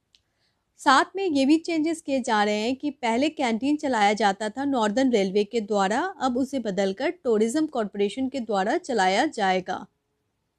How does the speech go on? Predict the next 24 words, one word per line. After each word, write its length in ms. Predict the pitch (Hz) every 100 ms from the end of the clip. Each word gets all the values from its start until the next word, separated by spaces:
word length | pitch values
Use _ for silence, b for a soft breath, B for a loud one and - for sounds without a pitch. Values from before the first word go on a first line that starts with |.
| _ _ _ _ _ _ _ _ _ _ _ _
चलिए 220 | 294 311
देखते 300 | 302 302 -
हैं 200 | 339 359 -
आज 240 | 226 254
का 140 | - 330
मल्टीपल 480 | 254 226 226 - 269
चॉइस 340 | 262 220 226
क्वेश्चंस। 580 | - 196 - 262 339 - _ -
Question 280 | 294 359 330
number 280 | 302 320 277 202
one, 240 | 202 247 - _ _ -
"What 180 | 262 294
is 160 | 370
the 120 | 370 370
theme 340 | _ 294 320 339
of 120 | 330 320
World 300 | 233 262 285
Economic 380 | 294 247 220 240
Forum 400 | - 233 233 262
Davos 400 | 220 190 208 - -
Agenda 440 | 208 208 208 240
two 180 | 247 226
thousand 460 | 220 202 240 277
twenty-one?" 500 | 269 233 208 180 185